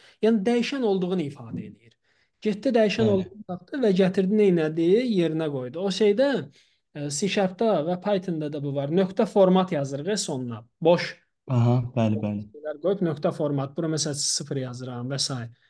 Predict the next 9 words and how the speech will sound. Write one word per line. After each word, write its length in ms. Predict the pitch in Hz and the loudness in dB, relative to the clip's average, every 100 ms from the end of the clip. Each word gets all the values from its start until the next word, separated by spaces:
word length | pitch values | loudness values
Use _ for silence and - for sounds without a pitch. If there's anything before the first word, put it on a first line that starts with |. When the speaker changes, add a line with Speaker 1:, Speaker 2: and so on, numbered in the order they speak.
| _ _ | _ _
Speaker 1:
Aydındırmı? 480 | 139 170 180 113 117 _ _ _ _ _ _ _ - | -2 2 2 0 -8 _ _ _ _ _ _ _ -4
Speaker 2:
Ha, 100 | 127 | 2
bu 120 | 156 | 4
da 140 | 170 151 | 6 6
rahat. 320 | 135 139 135 | 6 6 4
Bu 60 | |
daha 80 | 233 | 2
Speaker 1:
Formatlamaq 480 | 233 233 175 156 - | 4 6 6 6 6
Speaker 2:
rahatdır. 460 | 107 107 107 107 | 4 0 -2 -6